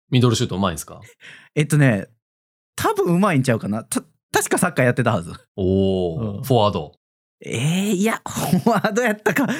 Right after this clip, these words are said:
Speaker 2: どうかまでは分かんないんですけど。
Speaker 1: いや、そこをはっきりしてなかったら、そっくりとはちょっと言われへん。
Speaker 2: 違う違う、ちょっと待って。俺、キャラクタ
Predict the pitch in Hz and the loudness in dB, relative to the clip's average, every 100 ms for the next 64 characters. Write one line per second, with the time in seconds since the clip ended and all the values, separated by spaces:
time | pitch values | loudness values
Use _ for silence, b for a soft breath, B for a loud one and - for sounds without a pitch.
0 | 285 190 226 233 226 240 160 151 160 143 | -4 0 0 2 2 2 2 2 2 4
1 | 120 98 - 160 104 95 - 110 90 85 | 2 0 -6 -8 -6 -6 -10 -8 -6 -6
2 | - 98 - 165 170 151 - 113 - 160 | -6 -10 -8 -4 0 0 0 -4 -4 -2
3 | 104 - 123 113 104 92 82 78 73 - | 0 0 0 0 -4 -6 -8 -10 -16 -20
4 | - - - - 123 - 185 143 87 82 | -14 -8 -4 -2 -2 -2 0 0 0 -2
5 | - 87 - - - 139 165 - 127 - | -2 0 0 0 0 0 -2 0 -4 -2
6 | 226 359 170 139 - 233 311 320 - | -4 -2 0 -2 0 0 0 -4 -2